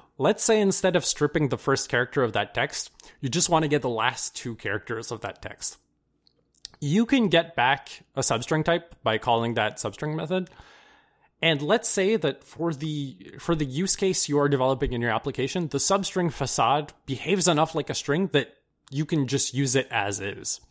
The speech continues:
So you hang on to a reference to that substring, uh,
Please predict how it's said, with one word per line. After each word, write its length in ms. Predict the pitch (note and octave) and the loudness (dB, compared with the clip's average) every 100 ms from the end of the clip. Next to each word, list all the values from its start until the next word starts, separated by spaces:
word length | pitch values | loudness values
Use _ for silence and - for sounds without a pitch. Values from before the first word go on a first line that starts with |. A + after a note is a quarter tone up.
| - | -18
So 180 | - C3+ | -8 -4
you 140 | C3 C3+ | -2 -2
hang 280 | E3+ A3+ | 0 0
on 140 | F3 D#3 | 0 -2
to 120 | E3 | -2
a 60 | A#2+ | 0
reference 600 | C3 - G#2+ - - - _ _ | 0 -2 -4 -4 -4 -8 _ _
to 100 | - | -4
that 300 | A#2 G#2+ A2 | 0 0 -2
substring, 480 | - A#2 - G#2+ G#2 - _ _ _ _ _ | -4 -6 -4 -6 -6 -12 _ _ _ _ _
uh, 80 | A#2 | -6